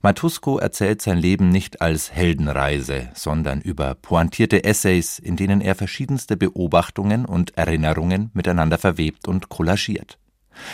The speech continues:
Da kontrastiert er etwa den virilen Mercedes-Kult in Kroatien mit einer Alexandra Birken-Ausstellung, in der die Künstlerin Schaltknüppel sammelt und Motorblöcke zersägt.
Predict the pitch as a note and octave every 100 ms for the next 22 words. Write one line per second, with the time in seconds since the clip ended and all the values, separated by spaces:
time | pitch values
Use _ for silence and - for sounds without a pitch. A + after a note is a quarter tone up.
0 | - - G#2 - D#3 - G#2 - - D3
1 | - F2+ F2+ F2 E2+ E2 D#2 D2 E2 D#2+
2 | D#2 F#2 G#2 F2 D2 - A#2 G#2 - -
3 | F#2+ F2+ F#2+ - E2 D2+ E2+ - A#2 A#2
4 | B2+ - A#2+ - - G#2 A2 A2 G2+ G2
5 | - G2+ G2+ G#2 G2 A#2+ C3 G2+ F2+ F#2
6 | - G2 F#2 F#2+ - _ _ _ G#2+ F2+
7 | E2+ - B2 - - G2+ G2 G2 - E2+
8 | E2 - - D#2+ D#2 D2 D#2 D#2 D2+ -
9 | - F#2+ - D#2+ - C#2+ C2+ C#2 - -
10 | D2 - - - -